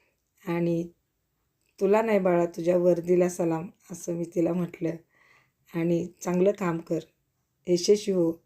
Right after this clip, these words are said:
अजून देखील फार मोठी भरारी, फार मोठी झेप तू घे आणि या गावाचं नाव अधिकाधिक रोशन कर. त्याचबरोबर आपल्या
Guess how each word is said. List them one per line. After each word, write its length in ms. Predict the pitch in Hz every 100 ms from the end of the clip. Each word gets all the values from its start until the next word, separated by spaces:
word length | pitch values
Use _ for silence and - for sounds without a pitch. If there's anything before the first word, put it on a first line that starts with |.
| _ _
अजून 320 | 170 165 202
देखील 380 | 196 180 - 165 165 _ _ _ _ _ -
फार 200 | 202 208
मोठी 300 | 202 190 185
भरारी, 440 | 185 175 170 170 170
फार 180 | 185 185
मोठी 300 | 190 - 175
झेप 460 | 175 175 180 170 - -
तू 80 |
घे 300 | 175 180 165 165 _ _ _ _
आणि 220 | 180 175 185
या 140 | 180
गावाचं 500 | 175 170 170 170 185
नाव 200 | 175 170 -
अधिकाधिक 560 | 175 175 202 202 190 190
रोशन 360 | 175 175 175
कर. 160 | 165 170 160 _ _ _ -
त्याचबरोबर 680 | 196 196 185 185 175 170 170 - _ _ _ _ 180
आपल्या 400 | 170 180 175